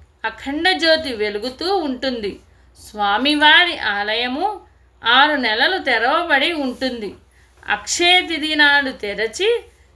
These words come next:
దీపావళికి మూసివేయబడుతుంది.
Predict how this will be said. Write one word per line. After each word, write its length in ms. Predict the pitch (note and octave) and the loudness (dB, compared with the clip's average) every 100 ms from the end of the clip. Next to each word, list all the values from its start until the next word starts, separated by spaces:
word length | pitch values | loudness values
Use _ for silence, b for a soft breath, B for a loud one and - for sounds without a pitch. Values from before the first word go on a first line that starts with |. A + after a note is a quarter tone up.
| _ | _
దీపావళికి 920 | G#3+ C4+ D#4 E4+ E4+ E4 D#4 D4 D#4 G#4 | -8 -6 -2 4 4 4 2 0 -4 -4
మూసివేయబడుతుంది. 1300 | D4+ C4+ D4 E4+ D4 C#4+ D4+ C4+ A#3+ G#3 A3+ G#3+ F3+ | -4 -4 -4 -2 2 2 2 0 -4 -4 -8 -8 -14